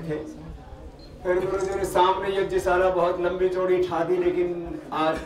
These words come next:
पच्चीस साल हो गए करीब, वो यज्ञशाला बन नहीं पाई थी, वो अखाड़ा बन गई यज्ञशाला। तो उसी में हम और गुरुजी भी कुश्ती किया करते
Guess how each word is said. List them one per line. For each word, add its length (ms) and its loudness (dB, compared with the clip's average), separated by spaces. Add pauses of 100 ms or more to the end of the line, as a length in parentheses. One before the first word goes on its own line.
पच्चीस 420 0
साल 220 0
हो 120 2
गए 200 0
करीब, 300 -2
वो 140 2
यज्ञशाला 580 0
बन 280 -2
नहीं 220 -2
पाई 240 -2
थी, 200 -2 (200)
वो 80 2
अखाड़ा 380 0
बन 200 -4
गई 200 -6
यज्ञशाला। 540 -2 (1000)
तो 1300 -4
उसी 260 4
में 160 4
हम 320 2
और 220 2
गुरुजी 320 -2
भी 160 -2
कुश्ती 360 -4
किया 160 0
करते 320 -4